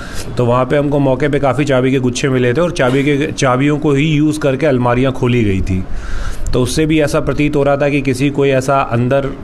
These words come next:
का कोई व्यक्ति है जिसको इसकी पूरी जानकारी है। उसके बाद में इन लोगों ने तकरीबन चालीस से पैंतालीस मिनट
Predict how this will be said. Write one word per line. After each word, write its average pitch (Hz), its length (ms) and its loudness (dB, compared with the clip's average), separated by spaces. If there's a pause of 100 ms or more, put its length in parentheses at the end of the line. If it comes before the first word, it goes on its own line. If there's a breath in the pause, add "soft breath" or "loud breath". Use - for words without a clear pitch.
(120)
का 131 80 2
कोई 131 160 0
व्यक्ति 123 300 0
है 151 80 2
जिसको 135 340 0
इसकी 135 180 -2
पूरी 123 260 0
जानकारी 117 760 0
है। 123 180 0 (600 loud breath)
उसके 139 260 0
बाद 143 200 0
में 156 180 0
इन 147 60 2
लोगों 143 240 2
ने 156 80 0
तकरीबन 143 520 0
चालीस 139 360 0
से 151 80 0
पैंतालीस 127 640 0
मिनट 131 220 0